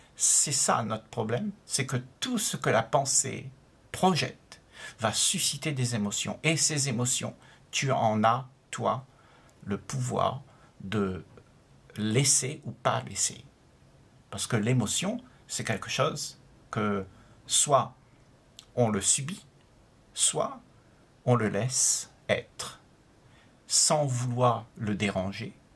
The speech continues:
sans vouloir l'arranger, sans vouloir le contrôler, et le laisser être, ça veut dire qu'il va se déployer. Et quand tu vas le voir se déployer, alors, à ce moment, tu sauras qu'est-ce qui se passe. Tu es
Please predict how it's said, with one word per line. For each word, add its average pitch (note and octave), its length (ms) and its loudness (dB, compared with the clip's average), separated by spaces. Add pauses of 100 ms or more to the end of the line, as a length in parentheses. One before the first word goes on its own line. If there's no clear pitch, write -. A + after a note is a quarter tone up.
(240)
sans - 260 4
vouloir B2 440 4
l'arranger, G#2 720 -2
sans - 220 2
vouloir A2 360 4
le G2+ 120 0
contrôler, G2+ 640 -4 (540)
et B2+ 160 4
le C3 120 4
laisser G3 460 4
être, - 360 -6
ça - 180 -2
veut C3 100 -2
dire G3 220 -2
qu'il B2+ 160 -6
va B2 100 4
se B2 160 -2
déployer. A2+ 580 -4 (680)
Et B2+ 80 0
quand A3 160 4
tu F3+ 160 -4
vas C#3 100 6
le B2 180 0 (260)
voir C#3 500 2
se - 160 0
déployer, G#2 680 -4 (260)
alors, - 300 0 (600)
à A2+ 80 -2
ce - 200 2
moment, C#3 420 0
tu - 140 0
sauras - 640 0
qu'est-ce - 240 -2
qui D#3 120 -6
se - 120 -4
passe. - 500 -6 (2000)
Tu C3 260 4
es A2 160 0